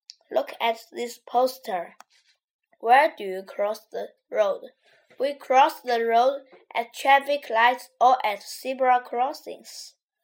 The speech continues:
That's right. How do you cross the road? We wait on the pavement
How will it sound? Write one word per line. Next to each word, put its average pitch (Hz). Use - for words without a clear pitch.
That's -
right. 294
How 330
do 233
you 196
cross 226
the 208
road? 208
We 254
wait 269
on 269
the 269
pavement 294